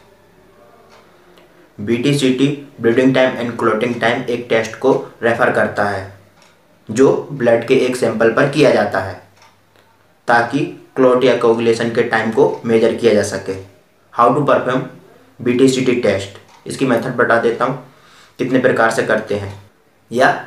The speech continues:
कैसे करते हैं बीटीसीटी test। Method of B T C T test, Bleeding time, ये जो है Duke और Abe method से करते हैं। इसकी normal range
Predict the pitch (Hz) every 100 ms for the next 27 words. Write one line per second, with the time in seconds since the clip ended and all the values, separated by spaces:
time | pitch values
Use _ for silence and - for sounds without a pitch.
0 | - 113 120 117 110 110 117 110 110 113
1 | 110 110 110 104 95 - - _ _ _
2 | - _ _ _ _ _ 120 113 113 127
3 | 131 - - - 123 127 127 117 113 104
4 | 101 - - - - _ _ 117 123 131
5 | 127 127 - - - - - - - -
6 | - 123 127 127 127 - - - - -
7 | - - _ - 113 135 151 - - 127
8 | 127 127 123 117 123 110 131 127 113 -
9 | 127 143 - - 117 - 131 127 127 127
10 | 120 120 123 123 123 139